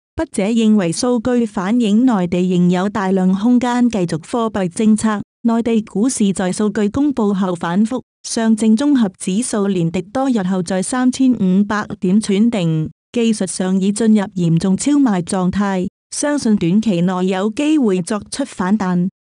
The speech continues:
但有一點令筆者擔憂的是，內地有多達八百間上市公司停牌，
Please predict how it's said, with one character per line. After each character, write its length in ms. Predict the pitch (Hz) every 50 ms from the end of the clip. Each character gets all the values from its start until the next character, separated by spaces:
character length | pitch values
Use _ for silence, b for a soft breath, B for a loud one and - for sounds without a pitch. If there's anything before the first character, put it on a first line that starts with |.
| _ _
但 180 | 196 185 190 190
有 140 | 190 202
一 100 | 226 285 - -
點 180 | - 185 185 214 254
令 160 | 254 208 190
筆 120 | 196 - - -
者 160 | - 190 180 185
擔 240 | - 254 254 262
憂 200 | 262 262 262 269 254
的 80 | 262 247 -
是， 440 | - - - 202 180 175 170 175 - _ _ _
內 240 | - 226 220 220 220
地 240 | 220 214 208 202 202
有 220 | 190 185 196 220
多 180 | 226 269 277 269
達 160 | 247 214 202
八 200 | - - 208 214
百 200 | - _ 208 202 202 202 -
間 220 | - 254 262 247
上 340 | 233 - - 185 175 185 220
市 180 | 220 - 226 226
公 200 | 214 294 311 302
司 180 | - 294 285
停 300 | 269 - 214 175 165 170
牌， 420 | - - 190 180 175 165 165 160